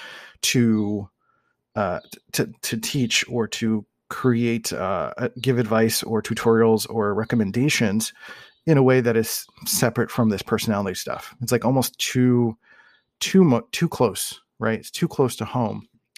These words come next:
And, uh, it's, too serious, right? Like, some of the earlier podcasts were a little lighter and it was just me, like, kinda goofing off, right? And I feel like that's what I wanna bring back a little bit.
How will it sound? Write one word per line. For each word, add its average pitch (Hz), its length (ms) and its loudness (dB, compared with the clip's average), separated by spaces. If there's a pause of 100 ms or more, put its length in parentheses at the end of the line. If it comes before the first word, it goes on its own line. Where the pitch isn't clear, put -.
And, 113 540 -2 (640)
uh, 101 380 -4 (340)
it's, - 560 -6 (400)
too 120 920 0
serious, 113 840 -2
right? 113 240 0
Like, 123 140 -4
some 165 120 4
of 156 60 4
the 151 60 4
earlier 139 420 4
podcasts 120 600 -4
were 107 120 -2
a 110 60 -2
little 110 220 -2
lighter 110 420 -2
and 107 140 -8
it 107 40 -6
was 98 140 -6
just - 220 -8
me, 110 120 2
like, 101 220 -4
kinda 104 220 -4
goofing 101 340 -6
off, 104 300 -2
right? 104 240 -2 (500)
And 131 80 2
I 127 60 2
feel 151 200 4
like 139 160 4
that's - 360 -2 (160)
what 131 340 -2
I 151 60 4
wanna 139 240 2
bring 117 240 -2
back 113 260 -4
a 120 60 -2
little 110 180 -4
bit. 98 240 -8